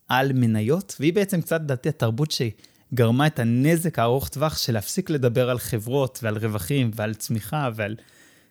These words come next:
ועל מטרות וזה, אלא יותר להסתכל על רווחים מהירים ומסחר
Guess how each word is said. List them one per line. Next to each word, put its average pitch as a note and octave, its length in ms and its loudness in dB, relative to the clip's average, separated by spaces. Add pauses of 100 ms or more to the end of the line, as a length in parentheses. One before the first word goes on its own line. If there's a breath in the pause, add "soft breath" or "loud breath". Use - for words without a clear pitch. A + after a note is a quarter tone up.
(140 soft breath)
ועל A2 160 4
מטרות C3 520 4
וזה, F#3 260 0
אלא D#3+ 100 2
יותר D3 260 2
להסתכל D#3 340 -2
על C#3+ 200 2
רווחים B2+ 540 2 (480 soft breath)
מהירים D3+ 640 6 (160)
ומסחר D3+ 800 0